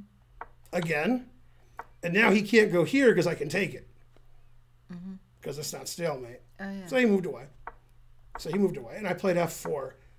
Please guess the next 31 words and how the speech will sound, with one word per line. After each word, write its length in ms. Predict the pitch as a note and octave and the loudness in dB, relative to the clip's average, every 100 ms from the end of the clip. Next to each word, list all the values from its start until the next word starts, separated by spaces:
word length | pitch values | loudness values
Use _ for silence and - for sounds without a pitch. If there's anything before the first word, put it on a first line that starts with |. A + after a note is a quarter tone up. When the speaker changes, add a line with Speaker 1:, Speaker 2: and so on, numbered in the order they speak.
| - - - - | -20 -20 -16 -2
Speaker 1:
Now 180 | F#3+ A3 | 4 6
he 140 | A#3 | 6
made 280 | G#3+ G#3 G3 | 8 6 6
nine 720 | F#3 G#3 C4+ D4+ D4+ D#4 D4+ | 4 6 8 10 10 10 8
question 520 | - C4 C4+ - C#4 A3+ | 6 4 4 2 2 6
mark 300 | F#3+ F3 F#3+ | 6 4 0
move. 460 | D#3+ B2+ - - _ _ _ - - _ _ _ _ | -6 -4 -4 -6 _ _ _ -4 -4 _ _ _ _
'Cause 160 | - E3+ | -2 4
there's 160 | F#3 E3+ | 4 4
a 60 | |
lot 160 | G3+ G3+ | 2 2
of 80 | E3 | 2
Germans 360 | F#3 F#3+ E3 | 4 4 4
watching. 480 | E3+ C3+ D3 C3 A#2 - _ - | -2 -8 -10 -14 -20 -20 _ -10
Nine. 680 | E3+ G#3 A#3 A3+ F#3+ A#2+ - _ _ _ _ _ _ _ - | -2 2 6 6 4 0 -16 _ _ _ _ _ _ _ -10
You 120 | F3 | 0
ready? 320 | E3+ G#3 A3+ A3+ | 4 4 2 -2
So 100 | G#3+ | 2
every 240 | A#3 C4+ | 6 6
move 180 | B3 G#3 | 6 4
draws. 480 | G3 D#3 B2+ - - - | 2 2 -2 -12 -20 -14
If 140 | F#3 F3 | -6 -4
I 60 | |
turn 240 | F3+ A#3 G3 | 2 4 4
this 180 | F#3 | 4
thing 220 | F#3+ A3 A3 | 2 2 4
on 220 | A3 F#3+ | 2 0
lines, 480 | E3 G3+ C#4+ C4+ - - - - - - - - - - - - - | -4 -2 -2 -6 -14 -20 -20 -20 -20 -20 -20 -20 -20 -20 -20 -20 -16
dr-, 160 | C#3 - - | -16 -12 -8
draw. 380 | D#3 D#3+ - - _ - | -4 -4 -6 -16 _ -14
Speaker 2:
Mm-hmm. 300 | G3 F#3+ F#3+ | -12 -10 -14